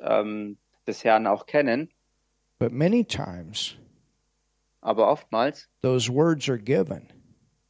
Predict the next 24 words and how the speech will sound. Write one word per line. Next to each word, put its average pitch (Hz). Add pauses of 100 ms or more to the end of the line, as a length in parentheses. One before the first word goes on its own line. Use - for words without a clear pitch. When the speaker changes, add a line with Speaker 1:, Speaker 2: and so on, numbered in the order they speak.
(580)
Speaker 1:
werden 113
diese 117
Worte 123
gegeben 113 (280)
Speaker 2:
that 120
in 139
the 117 (120)
hard 160
times, - (1400)
Speaker 1:
dafür, 139
dass 123
in 120
den 110
schweren 147
Zeiten 107
Speaker 2:
it 123
helps 147
you 143
to 120
go 113
back 127 (1120)
Speaker 1:
es -
einem 120
hilft, 143